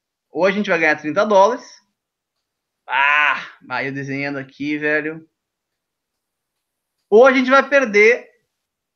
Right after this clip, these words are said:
dez dólares. O que que isso significa? Ah, que eu desenho muito mal. Segunda coisa,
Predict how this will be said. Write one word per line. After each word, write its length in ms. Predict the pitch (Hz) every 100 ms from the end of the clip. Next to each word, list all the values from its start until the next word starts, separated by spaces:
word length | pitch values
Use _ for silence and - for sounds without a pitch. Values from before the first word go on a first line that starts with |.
| _
dez 280 | 185 180 190
dólares. 640 | 214 180 107 - _ _ _ _ _ _ _ _ _ _ _ _
O 20 |
que 180 | - 294
que 100 | 294
isso 160 | 294 -
significa? 880 | 269 262 269 - 220 180 - 131 _ _ _ _ -
Ah, 160 | -
que 80 | -
eu 40 |
desenho 280 | 123 123 135
muito 280 | 135 139 -
mal. 220 | 113 - _ _ _ _ _ _ _ _ _ _ _ _ _ _ _ _ _ _
Segunda 500 | - 196 254 294 277
coisa, 460 | 220 175 - -